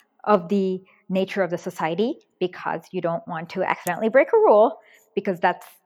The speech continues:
really bad for you, because you'll get fired. Like, all this bad thing's gonna happen to you. So you're scared. And so that's why it just kinda limits your, because in a capitalist system, you're just, like, basically kinda stuck.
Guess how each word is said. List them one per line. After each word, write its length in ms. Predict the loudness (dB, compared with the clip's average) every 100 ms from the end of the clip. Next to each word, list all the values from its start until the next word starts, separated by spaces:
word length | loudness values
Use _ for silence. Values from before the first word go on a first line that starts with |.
| _ _ _
really 260 | -2 0 0
bad 340 | 2 0 0
for 140 | -12 -14
you, 140 | -12 -14 _ _ -8
because 320 | -8 -8 -14 -14 -10
you'll 140 | -4
get 160 | -4 0
fired. 240 | 0 0
Like, 140 | -2 2
all 100 | 4
this 140 | 4
bad 180 | 2 -2
thing's 200 | -2 -10
gonna 120 | -14
happen 240 | -14 -18 -20
to 120 | -18
you. 100 | -20 _ _ _
So 80 | -2
you're 160 | 0
scared. 500 | 0 2 4 4 0 -10 _ _ _
And 220 | -2 0 2
so 120 | 0
that's 320 | 2 2 2
why 380 | 2 4 2 -2 -10 -20 _ _
it 100 | -6
just 180 | -4 -4
kinda 240 | 0 0
limits 420 | 0 0 0 -2 -2
your, 440 | 0 2 -2 -4 -8 -8 -2
because 420 | -2 2 0 0
in 120 | -2
a 60 | -4
capitalist 440 | -6 -4 -4 -4
system, 260 | -8 -10 -12
you're 120 | -10
just, 200 | -14 -14
like, 80 | -12 -6
basically 420 | -6 -6 -10 -10
kinda 160 | -12 -18
stuck. 260 | -10 -10